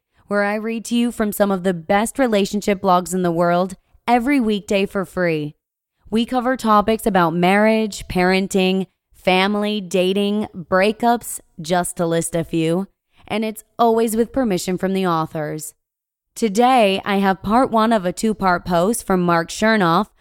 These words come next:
of mark and angel dot com, all about protecting yourself from emotional manipulation.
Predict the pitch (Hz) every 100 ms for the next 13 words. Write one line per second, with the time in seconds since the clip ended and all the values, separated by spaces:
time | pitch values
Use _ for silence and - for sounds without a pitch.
0 | - - 196 175 180 190 226 240 202 208
1 | 214 202 196 - 190 170 160 180 - _
2 | _ - 262 285 247 233 214 214 202 202
3 | 190 202 196 196 208 196 208 190 170 175
4 | 175 202 214 202 208 185 175 180 165 165
5 | 156 160 151 156